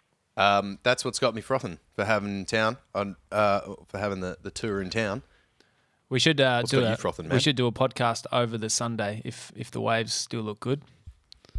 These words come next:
Speaker 1: That's not a bad shout. If, I'm literally gonna watch it, I reckon.
Speaker 2: Yeah.
Speaker 1: Dusk to dawn.
Speaker 2: Yep. Um,
Speaker 1: Okay.
Speaker 2: yeah, what has got me frothing? It's been a long time since we've caught up. Good to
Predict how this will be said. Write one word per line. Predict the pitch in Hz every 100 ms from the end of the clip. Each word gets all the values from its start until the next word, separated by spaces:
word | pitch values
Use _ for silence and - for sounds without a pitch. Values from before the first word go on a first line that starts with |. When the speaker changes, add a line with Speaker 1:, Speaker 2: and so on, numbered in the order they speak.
| - _ _ - - -
Speaker 1:
That's | 143 - 190
not | 196
a |
bad | 135 110
shout. | - 123 120 - -
If, | 104 107
I'm | 127 113
literally | 113 110 - 95
gonna | 90 90
watch | 87 80
it, | 82
I | 78
reckon. | 76 117 131 - - -
Speaker 2:
Yeah. | 113 -
Speaker 1:
Dusk | 98 -
to | 90
dawn. | 80 80 - _ _ _ _ _ -
Speaker 2:
Yep. | 120 - _ _ _ _ _ - _ _ -
Um, | 127 127 123 123 - - - _ - _ _
Speaker 1:
Okay. | 95 80 - _ _ _ _ -
Speaker 2:
yeah, | 156 175
what | 170 202
has | 220
got | 233
me | 208 202
frothing? | - 170 160
It's | 135
been | - 175
a |
long | 151 143
time | 139 131
since | 123 107
we've | 123
caught | - 110
up. | 110 -
Good | - 143
to | - 117 -